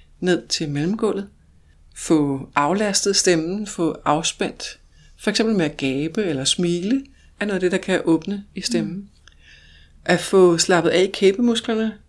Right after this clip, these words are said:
Speaker 1: så at der er plads til at artikulere de forskellige ord, vi har. At der er plads til klang. At man ikke lukker sammen, så at der er lukket til klangen, men at man åbner til at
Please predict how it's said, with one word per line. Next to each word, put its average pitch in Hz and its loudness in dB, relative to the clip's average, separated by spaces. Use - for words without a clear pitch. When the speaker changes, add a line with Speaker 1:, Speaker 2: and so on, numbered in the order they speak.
Speaker 1:
så 180 -2
at 175 -4
der 190 2
er 185 -2
plads 202 -2
til - 0
at - 0
artikulere 175 0
de 190 -4
forskellige 190 0
ord, 180 2
vi 208 -6
har. 185 -6
At 170 -2
der 175 0
er 165 -4
plads 170 -2
til 165 2
klang. 196 -4
At 170 0
man 160 0
ikke 175 0
lukker 160 0
sammen, 180 -4
så 185 -8
at 156 -6
der 143 -6
er 143 -8
lukket 170 -2
til 190 -4
klangen, 170 -4
men 165 0
at 165 4
man 160 2
åbner 180 4
til 170 4
at 165 -4